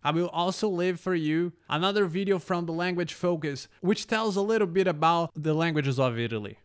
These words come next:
And I can't forget one thing. Before we finish, I would like to thank all my friends which helped me researching some data and answering my questions.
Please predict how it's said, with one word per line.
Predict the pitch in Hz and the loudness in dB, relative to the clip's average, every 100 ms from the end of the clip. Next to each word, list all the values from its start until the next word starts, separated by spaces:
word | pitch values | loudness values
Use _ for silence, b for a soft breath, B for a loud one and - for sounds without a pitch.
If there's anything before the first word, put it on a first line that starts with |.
| - | -6
And | 175 190 - | -4 -4 0
I | 185 | 0
can't | 175 233 233 | 2 -2 -2
forget | - 202 185 185 - | -2 0 0 -2 -2
one | 170 160 | -2 -2
thing. | 139 151 139 123 _ 156 | -4 -4 -4 -8 _ -2
Before | 156 226 254 | -2 2 0
we | 254 | 0
finish, | - 175 180 185 - 165 | -2 0 0 -2 -4 -2
I | 226 | 0
would | 240 | 2
like | 214 214 | 0 0
to | 208 | -2
thank | 185 180 180 170 - | -2 -2 -2 -2 2
all | 180 175 | 2 4
my | 170 | 0
friends | 160 - 156 156 156 156 | -2 -2 0 0 -2 -2
which | 156 151 | -2 -2
helped | - 151 147 160 | 0 -2 -2 -4
me | 165 160 | -4 -2
researching | 143 - 190 180 180 180 | -2 -2 0 0 0 -2
some | - 156 | -2 -2
data | 147 151 165 165 | 0 0 0 0
and | 156 160 170 | 0 0 2
answering | 165 - 160 156 | 0 0 0 2
my | 151 147 | 0 0
questions. | - 123 120 120 117 - | 0 -2 -4 -10 -14 -16